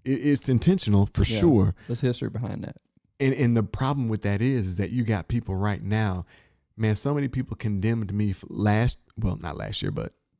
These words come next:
Speaker 1: before, uh, four years ago, I'll say four years ago when Trump was running, because I, I didn't vote.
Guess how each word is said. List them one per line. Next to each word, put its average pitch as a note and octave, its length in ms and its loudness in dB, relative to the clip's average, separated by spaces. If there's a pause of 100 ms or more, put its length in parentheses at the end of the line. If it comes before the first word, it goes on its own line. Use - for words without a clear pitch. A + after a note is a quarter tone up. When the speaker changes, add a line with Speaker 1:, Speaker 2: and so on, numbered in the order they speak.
(580)
Speaker 1:
before, G2+ 600 0
uh, G2+ 120 -6
four D#3 220 4
years G2 260 4
ago, F2+ 260 0
I'll F#2 100 -2
say F2+ 200 -6
four D3+ 260 4
years A#2 200 6
ago F#2+ 220 0
when F#2+ 220 -2
Trump A2+ 280 0
was F#2 140 -2
running, G#2 400 0 (680)
because G#2+ 380 0
I, G2 220 0
I A2 60 -2
didn't G2 280 0
vote. A2 280 -2